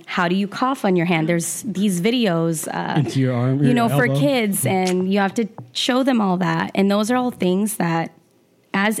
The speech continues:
Speaker 1: educators, as parents, have to teach their, have to teach their children. So if we're wondering who, which adults don't know how to wash their hands,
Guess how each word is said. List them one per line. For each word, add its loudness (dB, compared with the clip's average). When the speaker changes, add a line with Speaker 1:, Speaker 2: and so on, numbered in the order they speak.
Speaker 1:
educators, -2
as 0
parents, 0
have 0
to 2
teach -2
their, -2
have -2
to -2
teach -4
their -2
children. -4
So -2
if -4
we're 2
wondering 2
who, -2
which 2
adults 0
don't 2
know 4
how 0
to 2
wash 0
their 0
hands, 0